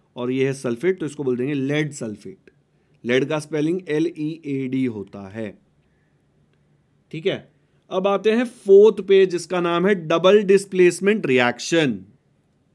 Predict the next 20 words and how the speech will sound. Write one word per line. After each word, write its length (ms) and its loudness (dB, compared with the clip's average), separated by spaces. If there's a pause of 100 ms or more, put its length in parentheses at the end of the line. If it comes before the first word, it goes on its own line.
(200)
इसमें 300 0
वो 140 6
बोल 200 6
रहा 220 4
है, 140 -2
आपने 260 -2
इक्वेशन 640 -2
नाइन 320 2
में 300 2
already 420 0
देखा 340 0
था 180 -8
कि 180 -8
white 480 0
precipitate 760 -4
of 100 -4
silver 560 -2
chloride 500 2
is 140 2 (100)
formed 400 2